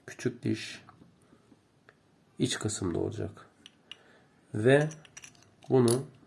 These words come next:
buradan bu şekilde geçireceğiz. Gördüğünüz gibi bunu buraya bu şekilde monte edeceğiz. Bu da bunun içine koyacağız.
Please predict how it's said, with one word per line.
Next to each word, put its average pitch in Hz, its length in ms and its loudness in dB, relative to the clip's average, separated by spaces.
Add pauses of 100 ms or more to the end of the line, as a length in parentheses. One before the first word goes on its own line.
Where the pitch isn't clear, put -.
(160)
buradan 113 440 0 (200)
bu 113 40 -2
şekilde 107 400 -2
geçireceğiz. 117 840 -2 (960)
Gördüğünüz 113 520 2
gibi 104 300 -4 (1040)
bunu 117 320 4 (400)
buraya 113 440 2 (280)
bu - 40 -16
şekilde 113 560 -2 (320)
monte 110 300 0
edeceğiz. 107 560 -4 (1200)
Bu 120 140 0
da 107 160 0
bunun 110 360 0 (400)
içine 117 460 -4 (540)
koyacağız. 104 680 0